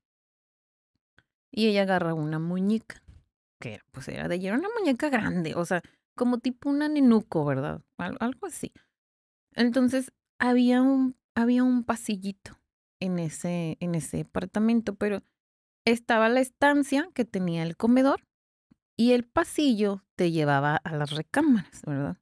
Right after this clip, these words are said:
Y al lado de esa estancia, antes de llegar a las recámaras,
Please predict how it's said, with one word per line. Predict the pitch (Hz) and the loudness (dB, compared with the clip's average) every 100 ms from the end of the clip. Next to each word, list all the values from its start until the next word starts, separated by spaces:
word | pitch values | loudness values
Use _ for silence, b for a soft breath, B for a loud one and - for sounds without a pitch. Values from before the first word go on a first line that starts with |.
| _ _ _ - B _ _ _ | _ _ _ -20 B _ _ _
Y | 247 | 2
al | 269 | 4
lado | 269 254 269 | 4 4 4
de | 269 | 2
esa | 247 | 0
estancia, | 262 - 277 254 240 196 175 180 _ _ _ _ _ _ _ - | -4 0 2 2 0 -2 -4 -6 _ _ _ _ _ _ _ 0
antes | 196 190 208 | 2 2 0
de | 220 | 0
llegar | 220 208 | 2 2
a | 202 | 2
las | 208 | 0
recámaras, | 202 - 214 190 170 165 | -4 -2 0 0 -2 -4